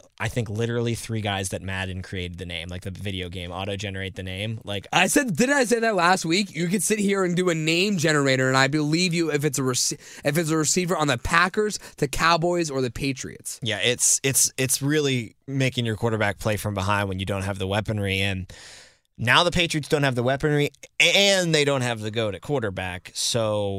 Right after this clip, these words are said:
Speaker 1: what do you do as an offense? I, I think you gotta be a run-heavy team.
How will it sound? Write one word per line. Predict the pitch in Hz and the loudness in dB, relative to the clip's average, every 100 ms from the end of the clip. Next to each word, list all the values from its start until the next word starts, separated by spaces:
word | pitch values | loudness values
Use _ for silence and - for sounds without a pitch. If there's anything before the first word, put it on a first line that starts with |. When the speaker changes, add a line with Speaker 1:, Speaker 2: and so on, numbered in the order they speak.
| 92 87 | -6 -8
Speaker 1:
what | 101 117 | -4 -2
do | 123 | 0
you | 123 | 0
do | 120 135 | 2 2
as | 104 | 0
an | 107 | 2
offense? | 113 139 - 101 95 - - 104 | 4 4 2 -2 0 -2 -2 -4
I, | 101 | -4
I | 107 | -2
think | 135 123 | 0 0
you | 120 | 2
gotta | 117 123 | 2 2
be | 120 | 2
a | 110 | 0
run-heavy | 107 110 113 101 95 | 0 -2 -2 -2 -4
team. | - 143 131 113 | -2 0 0 -2